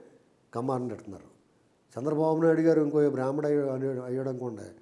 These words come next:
మనందరం కూడా పూజలు చేయండి, బొట్లు పెట్టుకోండి, అరగుండు కొట్టించుకోండి అని చెప్తారు మనకి వాళ్ళు. ఇప్పుడు తేంగాయ శ్రీనివాసరావు అంటే ట్యా-, కొబ్బరికాయలు కొడుతుంది, బురకాయ వెళ్తాయి అంటే ఇక్కడ దాకా గు-, గురికిచ్చుకుని వెనకాల ముడేసుకోవాలి, కొబ్బరికాయ ఎలా ఉంటుంది అలా ఉంటుంది, అలా వేసుకుంటారా మీరు అందరూ అని చెప్తారు మనకి.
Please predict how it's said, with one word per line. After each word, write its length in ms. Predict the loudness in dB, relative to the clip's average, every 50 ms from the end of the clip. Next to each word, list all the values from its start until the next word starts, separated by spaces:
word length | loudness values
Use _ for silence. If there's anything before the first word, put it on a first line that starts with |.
| _ _ _ _ -6
మనందరం 360 | -4 -2 -2 0 0 0 0
కూడా 140 | 2 0 0
పూజలు 280 | 0 -2 -2 -2 -2 0
చేయండి, 260 | 2 2 0 0 0
బొట్లు 200 | -2 -2 0 0
పెట్టుకోండి, 360 | -2 -4 -2 -2 -2 0 2
అరగుండు 320 | 0 2 2 2 0 2 2
కొట్టించుకోండి 440 | 0 0 -2 -2 -2 -2 -2 -2
అని 60 | -4 -4
చెప్తారు 240 | -6 -6 -8 -8
మనకి 220 | -8 -8 -10 -10 -16 -20 _ -20 -20 _ _ _ _ _ _ _ _ _ -12
వాళ్ళు. 160 | -10 -10 -10 -12 -18 -20 -20 _ _ _ _ _ _ _ _ _ _ _ _ _ _ _ _ _ _ _ _ _
ఇప్పుడు 180 | -16 -16 -16 -14
తేంగాయ 440 | -6 -4 -2 0 2 4 4 4 4
శ్రీనివాసరావు 560 | 4 0 -2 0 0 0 2 2 0 0 0
అంటే 140 | -2 -2 -2
ట్యా-, 400 | -4 -4 -4 -6 -12 -18 -6 -4
కొబ్బరికాయలు 380 | -2 0 2 2 4 4 4
కొడుతుంది, 240 | 4 2 0 -2 -4
బురకాయ 220 | -4 -2 -2 -2
వెళ్తాయి 280 | -2 -2 -4 -8 -12 -18 -20 -20 _ _ _ _ _ _ _ _ _ _ _ _ _ _ -8
అంటే 80 | -6 -6
ఇక్కడ 140 | -4 -2 0
దాకా 240 | 0 2 4 4
గు-, 240 | 2 2 2 0 2
గురికిచ్చుకుని 480 | 2 2 2 2 -2 -2 -2 -2 0 0
వెనకాల 200 | 2 2 0 0
ముడేసుకోవాలి, 460 | 2 2 2 2 2 2 0 0 0
కొబ్బరికాయ 320 | -2 -2 -2 -2 0 0
ఎలా 120 | 0 0 0
ఉంటుంది 220 | -2 -2 -4 -4
అలా 100 | -4 -2
ఉంటుంది, 380 | -4 -4 -6 -8 -12 -16 -18 -18 -20 -20 _ _ _ _ _ 0
అలా 100 | 2 2
వేసుకుంటారా 440 | 4 2 2 2 0 0 0 0 0
మీరు 140 | 0 -2
అందరూ 160 | -2 -2 -2 -2
అని 100 | -2 -2
చెప్తారు 240 | -2 -4 -6 -6
మనకి. 280 | -6 -8 -10 -12 -16 -20